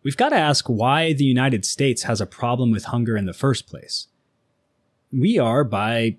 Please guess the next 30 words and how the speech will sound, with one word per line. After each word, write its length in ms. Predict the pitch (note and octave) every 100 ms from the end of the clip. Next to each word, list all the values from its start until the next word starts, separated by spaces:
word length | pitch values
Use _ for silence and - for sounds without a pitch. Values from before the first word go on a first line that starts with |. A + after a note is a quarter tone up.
| _
many 320 | A#2 A2 A3 A3+
standards 440 | - C3+ B2+ G2+
of 100 | F#2+
measurement, 460 | A#2+ A2+ F2+ E2+ -
the 380 | B2+ G2+ D3+ D3+
richest 460 | A2+ C#3+ E3+ D#3+ -
country 400 | - A2+ A#2+ G#2
in 80 | G#2+
the 80 |
world. 440 | A2 E3 B2+ - - _ _ _ _
Our 300 | G2 A#2 D#3
G 340 | D#3+ - C3+ C#3+
D 180 | D#3 D3
P 360 | - C3+ G#2+
per 240 | A2 A#2 B2+
capita, 640 | - D#3+ D3 G#2 F2+ A2+
which 260 | A#2+ G2+ A2
is 320 | G#2+ G#2 - _ _ -
the 80 |
number 320 | G#2+ G2 A2 C3
you 120 | D#3
get 280 | A#2 A2 G#2+
when 120 | G2+
you 100 | A2+
take 260 | - G#2
our 100 | G2+
total 500 | A2 - A#2+ C#3 A#2+ - -
gross 320 | G2 C3 -
domestic 680 | - G2+ G2 A2+ - C#3+
product 560 | _ F3 D3 F#2+ A2+ -